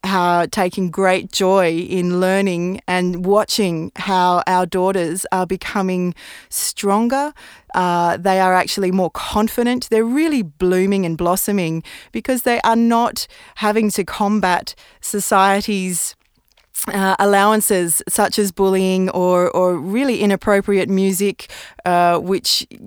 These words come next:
to some people is not inappropriate, but for us it is. They're just too little to be exposed to very adult ideas.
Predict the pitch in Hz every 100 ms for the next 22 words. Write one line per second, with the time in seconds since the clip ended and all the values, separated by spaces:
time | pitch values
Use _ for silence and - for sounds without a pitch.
0 | - _ _ - 214 202 233 240 247 233
1 | 233 220 220 220 233 247 214 196 - 175
2 | 170 175 - 220 - - 233 240 - -
3 | 220 202 214 175 202 196 240 - 254 214
4 | 196 233 190 196 180 185 185 185 - -
5 | 185 190 190 - 196 180 175 185 185 180
6 | 180 180 180 - 170 170 175 170 160 -